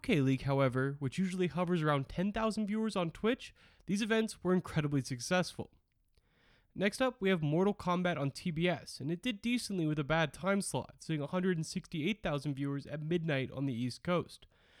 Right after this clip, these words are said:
According to Onacle, that's about in line with other E-League broadcasts in the past, which were also aired in that time slot. Bringing up the rear is a fairly weird Rocket League event, with commentary intended to bring in a casual viewer,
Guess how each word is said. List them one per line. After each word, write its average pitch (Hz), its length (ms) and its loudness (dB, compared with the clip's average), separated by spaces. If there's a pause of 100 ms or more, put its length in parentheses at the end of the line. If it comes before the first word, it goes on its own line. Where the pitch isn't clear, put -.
(180)
According 156 260 4
to 147 60 2
Onacle, 202 500 2
that's 196 200 -6
about 226 280 2
in 247 100 0
line 196 280 2
with 175 100 -4 (100)
other 185 240 2
E-League 175 400 0
broadcasts 165 600 0
in 156 80 -4
the 143 80 -4
past, 196 500 -2
which - 100 -10
were 185 120 -2
also 170 420 0
aired 135 260 0
in 127 60 -4
that 123 200 -4
time 175 280 -4
slot. 143 320 -8 (1000)
Bringing 254 280 2
up 294 160 -4
the 208 80 0
rear 185 380 2
is 208 100 -4
a 151 60 -2
fairly 240 420 -2
weird 165 380 0
Rocket 147 420 -2
League 120 160 0
event, 104 340 -6
with - 140 -10
commentary 220 560 -2
intended 190 380 -2
to 170 40 -2
bring 170 220 0
in 196 80 4
a 185 60 0
casual 175 420 -2
viewer, 208 400 -4